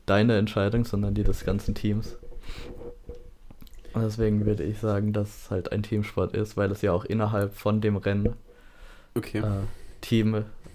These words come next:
Speaker 1: Teamaspekte gibt, wie zum Beispiel Boxenstops, oder?
Speaker 2: Aber dann müsstest du ja auch sagen, Boxen ist ein Teamsport.
Speaker 1: Ja, aber da machst du ja keine Boxenstops.
Speaker 2: Ja doch, zwischen Runden musst du, machst du dann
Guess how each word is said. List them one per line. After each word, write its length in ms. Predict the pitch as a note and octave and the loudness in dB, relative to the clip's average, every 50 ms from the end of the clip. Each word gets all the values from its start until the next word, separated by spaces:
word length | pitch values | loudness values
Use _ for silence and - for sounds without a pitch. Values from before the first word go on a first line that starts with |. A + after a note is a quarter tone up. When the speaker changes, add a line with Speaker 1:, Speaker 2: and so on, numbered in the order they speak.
| - - - - | -18 -18 -18 -16
Speaker 1:
Teamaspekte 760 | - - - A2 A#2 - G2+ - - - F#2+ G2 - - G2+ | -10 -4 -2 0 0 0 -2 -2 -2 -2 -2 -2 -2 -4 -6
gibt, 280 | - F#2 F#2 - - - | -6 -6 -6 -6 -4 -6
wie 80 | F#2+ | -6
zum 160 | - - F#2+ | -4 -2 -2
Beispiel 440 | F2 F2 F2 - - - - - G#2+ G#2+ - - - | 0 -2 -2 -2 -4 -8 -6 -6 -6 -8 -12 -12 -6
Boxenstops, 720 | - F#2+ G2 - - G2+ G2 - - - - - - - - - - | -4 -4 -4 -4 -4 -6 -6 -4 -6 -6 -6 -8 -10 -20 -20 -18 -14
oder? 180 | - - - - G#2+ - - - - - - - | -10 -10 -8 -10 -10 -12 -16 -20 -20 -16 -8 -2
Speaker 2:
Aber 100 | - G#2 | 0 2
dann 100 | G2+ G#2 | 4 4
müsstest 360 | A2 A2 - C3 B2+ - - | 2 2 0 -4 -6 -2 0
du 40 | G#2+ | 0
ja 180 | G#2 F#2+ - | 0 0 0
auch 220 | - F#2+ G#2+ - - | -2 -4 -6 -6 -4
sagen, 360 | - - G2 G#2 A#2 A#2+ A#2 | -4 -2 -2 0 -2 -2 0
Boxen 420 | - G#2+ G#2+ - - - A#2+ - | 0 -2 -2 -2 -4 -4 -4 -4
ist 200 | G#2 G#2+ - - | -4 -6 -4 -2
ein 160 | A#2+ A#2 A#2 - | -2 -4 -4 -2
Teamsport. 560 | - C3 B2+ B2 - - - C2+ - - - - - _ _ - - - _ _ - | 0 0 0 0 0 -2 -4 -4 -6 -8 -16 -20 -20 _ _ -20 -20 -20 _ _ -4
Speaker 1:
Ja, 80 | - A2 | -2 0
aber 80 | G#2+ | 2
da 100 | G#2 G2+ | 2 2
machst 200 | G2+ G#2+ G#2+ G#2+ | 2 2 2 0
du 40 | A2 | -2
ja 40 | G2 | -2
keine 220 | - - G2 G2+ | -2 -2 -2 0
Boxenstops. 680 | G#2 A2 A2+ - - G#2+ G#2 - - F2+ F#2+ - - - _ - - | 0 0 0 0 -2 -4 -4 -4 -6 -6 -6 -8 -14 -20 _ -6 0
Speaker 2:
Ja 100 | G2+ G#2 | 2 6
doch, 300 | B2 C3 A#2 - - - - - - | 6 6 6 4 -4 -16 -20 -20 -12
zwischen 240 | - A#2 G#2+ G#2 G2+ | -6 -4 -2 0 2
Runden 400 | F#2+ F#2+ F#2+ G#2+ G#2+ - A#2+ A#2+ | 2 4 2 2 2 0 0 0
musst 240 | A#2 A#2+ A#2+ - - | 0 0 0 0 0
du, 280 | A#2+ A#2 A#2 A#2+ A#2+ - - - - - - - - - - - - | 2 2 2 2 0 -4 -14 -20 -20 -20 -20 -20 -20 -20 -18 -8 0
machst 240 | G#2 A2+ A2+ - - | 2 2 2 4 2
du 40 | A2+ | 2
dann 320 | A2 A2 G#2+ A2 G#2+ - | 2 4 2 2 0 -2